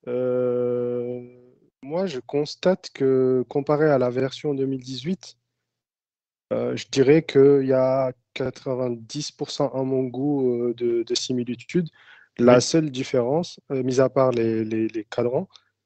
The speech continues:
Speaker 1: c'est qu'on parle plus, euh, c'est qu'on, qu'on est en train d'orienter le, les notions vers l'agilité.
Speaker 2: Oui.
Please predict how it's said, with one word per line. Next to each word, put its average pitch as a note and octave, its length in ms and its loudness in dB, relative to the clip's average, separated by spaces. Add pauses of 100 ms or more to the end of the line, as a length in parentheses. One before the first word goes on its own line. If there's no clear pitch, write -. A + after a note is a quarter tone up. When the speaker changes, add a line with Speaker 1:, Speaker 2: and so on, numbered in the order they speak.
(120)
Speaker 1:
c'est - 180 -4
qu'on C3+ 200 -2
parle C3+ 340 2
plus, C#3+ 400 -6
euh, B2 100 4
c'est A#2+ 160 -2
qu'on, C3 280 -2 (160)
qu'on C3+ 160 2
est C3+ 60 6
en C#3 100 6
train D3 240 0
d'orienter C#3+ 720 2
le, A#2+ 340 0
les B2 160 -4
notions C3+ 460 -2
vers B2 160 2
l'agilité. A#2 640 -2 (320)
Speaker 2:
Oui. A2+ 280 2